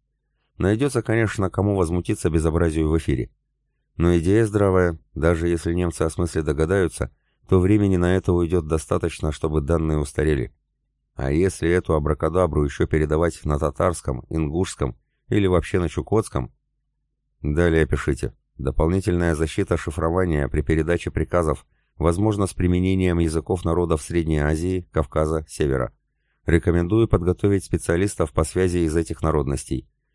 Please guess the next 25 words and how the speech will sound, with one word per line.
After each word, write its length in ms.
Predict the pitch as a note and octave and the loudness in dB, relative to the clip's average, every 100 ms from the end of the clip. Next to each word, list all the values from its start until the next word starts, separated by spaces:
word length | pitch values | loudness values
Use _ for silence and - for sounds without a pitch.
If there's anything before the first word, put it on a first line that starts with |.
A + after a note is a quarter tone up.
| _ - | _ 0
Первое 380 | G2 F2+ E2+ | 2 4 2
время 260 | F2+ G#2 F#2+ | 2 2 2
можно 300 | F2+ E2 E2 | 0 0 -2
использовать 520 | - F2 E2+ E2 - - | 0 0 0 0 -4 -6
татарский, 500 | D2+ F2+ F#2+ - G2+ | -4 -2 -4 -6 -6
казахский, 580 | F2 D2+ D2+ - F2 - | -4 -2 -2 -4 -8 -4
ингушский. 580 | F2 D2 C#2+ - A2 - _ _ _ _ _ _ - | -4 -2 -4 -6 -10 -10 _ _ _ _ _ _ -6
В 120 | D2 | -4
землянку 540 | B1+ C2 C2+ G2 G2+ | -2 -2 -2 -4 -2
вошел 400 | F2 D2+ E2+ E2 | -2 -2 0 0
Рябышев 440 | C#2+ C#2+ D2+ - - | 0 0 -2 -4 -4
с 80 | |
адъютантом. 580 | D2 C2+ C2 B1 B1+ A1+ _ _ _ _ - | -4 -4 -2 -4 -4 -10 _ _ _ _ -4
Писари 340 | F2 G2 F#2+ | -2 0 0
вскочили. 560 | F#2 E2+ - C2 A1+ - _ _ _ _ _ _ _ | 0 -4 -2 -4 -4 -12 _ _ _ _ _ _ _
«Сидите», — 560 | - - D2+ D#2 B1+ - _ _ _ | -10 -2 0 0 -2 -8 _ _ _
вскинул 420 | - D#2 C#2+ C#2 | -8 -2 0 0
руку 220 | C2 C2 | -2 -4
Комкор. 420 | C#2+ C2 - C2 - _ _ _ _ _ | -6 -4 -4 -4 -8 _ _ _ _ _
«Как 240 | F#2+ G2 | -4 -2
тут 180 | F#2 D#2+ | -2 -2
дела, 300 | E2 F2+ C#2 | 0 2 0
Кириллыч?» 500 | - E2 D2 B1 - _ _ _ _ | 0 0 0 -4 -10 _ _ _ _
«Заканчиваем 760 | - C2 C2 C2+ D2 D#2 D#2+ D#2 | -8 -6 -4 -4 -2 -2 0 0
уже». 240 | D2+ D#2 | 0 -2